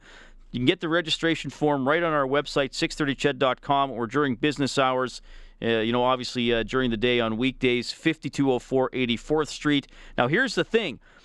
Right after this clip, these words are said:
If you register as an early bird,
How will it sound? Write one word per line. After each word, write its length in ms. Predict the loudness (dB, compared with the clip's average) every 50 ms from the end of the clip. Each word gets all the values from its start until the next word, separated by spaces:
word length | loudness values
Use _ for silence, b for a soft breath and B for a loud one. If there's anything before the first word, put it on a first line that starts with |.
| b b b
If 220 | -2 -2 0 0 0
you 220 | 0 2 2 2
register 640 | 2 2 2 2 0 -2 -4 -2 0 -2 -2 0 0
as 240 | 0 -2 0 0 0
an 80 | 0
early 300 | 2 0 2 0 0 -2
bird, 360 | -2 -2 -4 -4 -4 -8 -10